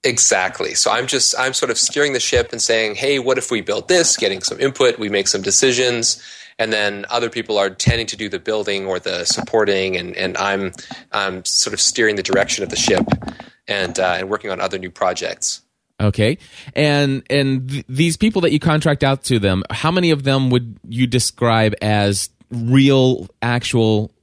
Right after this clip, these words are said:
Speaker 2: virtual assistants, and how many people are not necessarily virtual assistants, but people that you contract work out to?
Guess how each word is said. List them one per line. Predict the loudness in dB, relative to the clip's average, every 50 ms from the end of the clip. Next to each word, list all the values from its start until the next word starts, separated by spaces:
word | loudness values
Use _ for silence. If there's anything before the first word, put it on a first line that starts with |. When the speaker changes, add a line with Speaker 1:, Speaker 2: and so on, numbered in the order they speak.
| _ _
Speaker 2:
virtual | -6 0 0 0 0 0 0 0 0
assistants, | 2 0 0 -2 0 -2 -2 -2 -2 -4 -6 -10 _ -20 -14 -6
and | -2 -2 -2
how | -2 0 -2 0
many | 0 0 0 0 0 0
people | 0 0 -2 0 0 2 2 4 4 4 2 0 0 0
are | 2 2 4 2 2 0
not | 0 0 0 0 -2 0
necessarily | 0 -2 -2 0 -2 -2 0 0 2 2 0 0
virtual | 0 0 0 0 0 -2
assistants, | 0 0 -2 -2 -2 -4 -4
but | -4 -4 -4 -2
people | -4 -2 0 0 0
that | 2 0 0
you | -2 -4
contract | -2 -2 -2 -2 0 -2 -4 -2 -2
work | -4 -4 -4 -4
out | -8 -10 -8
to? | -8 -8 -8 -8